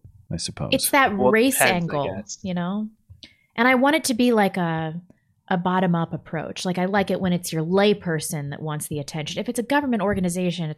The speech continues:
Speaker 2: like, lends to being elaborate. But if one person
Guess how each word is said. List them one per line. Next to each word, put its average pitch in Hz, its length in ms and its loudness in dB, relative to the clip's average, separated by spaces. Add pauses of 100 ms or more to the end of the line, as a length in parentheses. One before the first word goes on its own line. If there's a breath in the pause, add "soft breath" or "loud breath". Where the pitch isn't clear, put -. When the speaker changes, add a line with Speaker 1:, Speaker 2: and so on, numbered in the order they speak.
Speaker 2:
like, 165 200 -6 (220 soft breath)
lends 214 580 2
to 175 100 -4
being 160 280 -2
elaborate. 147 640 -8 (340 soft breath)
But 254 100 2
if 269 100 0
one 277 300 2
person 185 500 0